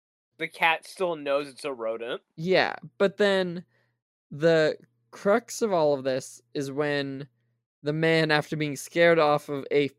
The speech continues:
Speaker 2: Ferris wheel, Renan,
Speaker 1: <laughs>
Speaker 2: uh, falls onto
Speaker 1: There's
Speaker 2: an
Speaker 1: our Carol for the movie.
Speaker 2: Yes, falls into an ele-, uh, falls on top of an elephant,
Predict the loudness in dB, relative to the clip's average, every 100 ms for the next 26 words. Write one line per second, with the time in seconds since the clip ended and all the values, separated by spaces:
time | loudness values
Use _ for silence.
0 | 0 2 4 2 -2 0 2 2 0 -4
1 | _ _ _ _ _ _ _ _ _ 0
2 | 2 2 2 0 -2 -6 _ _ _ _
3 | _ _ _ -18 -12 -6 -4 -2 -4 2
4 | 6 6 6 2 6 6 6 4 0 0
5 | 0 0 _ -4 -2 -2 -6 -16 -14 -10
6 | -4 2 2 4 4 4 0 0 4 4
7 | 2 0 -2 2 4 4 2 -4 -2 -2
8 | 2 2 2 0 -4 -6 -6 -8 0 0
9 | 0 -2 -8 -8